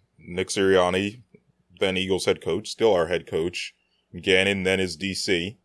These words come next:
his defensive coordinator, were in a meeting together. So it was a dis-, a devastating finish to a staggering twenty-four month revival.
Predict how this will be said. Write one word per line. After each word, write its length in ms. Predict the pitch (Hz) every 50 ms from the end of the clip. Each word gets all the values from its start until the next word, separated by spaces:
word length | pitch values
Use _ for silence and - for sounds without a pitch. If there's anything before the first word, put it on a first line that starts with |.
| _ _
his 120 | - -
defensive 440 | - - 87 - - 87 85 - -
coordinator, 500 | - - 95 90 87 85 85 85 87 90
were 160 | 87 90 90
in 80 | 90 92
a 40 | 95
meeting 280 | 113 131 131 120 95
together. 460 | 85 82 82 82 80 78 73 71 73 - _ _ _ _ _ _ _ _ _ _ _ _ _ _ _ _ _
So 600 | - - - - 107 98 95 92 90 90 90 87 90 - _ _ _ _ _ _ _ _ _ _ _ _ _
it 80 | 110 113
was 200 | 110 110 101 98
a 40 | 101
dis-, 260 | 92 101 95 - - -
a 120 | 98 104
devastating 640 | 98 90 117 135 151 160 147 - - 151 147 139 117
finish 360 | - - 127 104 92 90 - -
to 120 | - 101
a 40 | 92
staggering 520 | - - - 101 104 107 110 110 104 98
twenty-four 540 | 101 - - 107 104 104 101 - 101 101 98
month 240 | 95 98 95 92 -
revival. 580 | 87 80 85 85 78 76 76 71 - 90 -